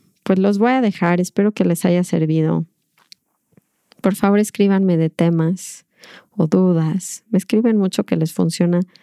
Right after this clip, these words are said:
Me llena mi corazón porque estamos en la misma <laughs> todo el tiempo, todos.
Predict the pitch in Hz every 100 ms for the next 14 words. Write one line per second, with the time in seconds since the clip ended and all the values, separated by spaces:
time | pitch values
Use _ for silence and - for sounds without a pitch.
0 | _ _ _ 208 196 202 220 202 170 165
1 | 160 - 180 180 175 - 165 160 165 165
2 | 165 _ _ _ _ _ _ _ _ _
3 | _ _ _ _ _ _ _ _ _ _
4 | _ - - - 208 - 196 202 208 196
5 | 180 196 254 240 202 180 - - - 226
6 | - 262 - 214 226 233 - 226 214 196
7 | - 208 190 175 - -